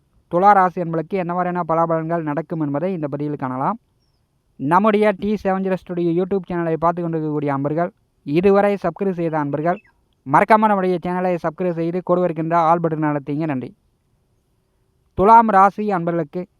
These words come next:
குரு பகவான் யார் என்றால், மூன்றாம் வீட்டிற்கும் ஆறாம் வீட்டிற்கும் அதிபதியானவர். தைரிய, வீரிய, முயற்சி, சகோதர, சகாயஸ்தானத்திற்கும்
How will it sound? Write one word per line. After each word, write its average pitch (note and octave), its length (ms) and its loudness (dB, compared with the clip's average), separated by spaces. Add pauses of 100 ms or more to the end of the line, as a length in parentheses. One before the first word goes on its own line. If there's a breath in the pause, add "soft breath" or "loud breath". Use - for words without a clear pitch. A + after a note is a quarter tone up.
(1300)
குரு F#3 180 4
பகவான் G#3 280 4
யார் E3+ 240 4
என்றால், F3+ 420 0 (1040)
மூன்றாம் G#3 480 4
வீட்டிற்கும் F#3+ 400 -4
ஆறாம் F#3 360 0
வீட்டிற்கும் E3+ 480 -6
அதிபதியானவர். D3+ 500 -6 (1000)
தைரிய, F#3 420 -2
வீரிய, F3 340 -2
முயற்சி, E3 480 -6
சகோதர, E3 540 -4 (100)
சகாயஸ்தானத்திற்கும் C#3+ 1000 -6